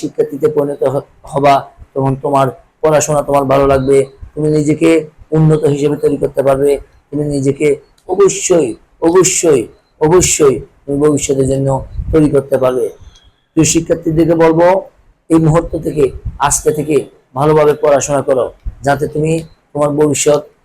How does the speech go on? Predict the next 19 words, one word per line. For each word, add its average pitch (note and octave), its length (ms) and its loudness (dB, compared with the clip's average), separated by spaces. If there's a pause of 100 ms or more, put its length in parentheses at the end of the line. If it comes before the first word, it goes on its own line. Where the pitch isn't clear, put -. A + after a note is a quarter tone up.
(140)
রচনা D3+ 300 0
করতে D3 260 -2
পারো, C#3 260 2 (420)
যাতে C#3+ 200 0
তুমি D3 280 -4 (400)
দেশ C#3 280 2
এবং C#3+ 220 2 (380)
দশের C#3+ 300 0
জন্য D3 220 -2 (400)
একজন C#3 300 0 (120)
আলোকিত C#3 380 0
মানুষ C#3+ 300 -4
হিসেবে C3+ 280 2 (400)
তৈরি D3+ 220 2
হতে C3 200 -2
পারো। C3 260 2 (3500)
অতটুকু D#3+ 400 0
আশা D3 220 2
রেখে, D3 280 0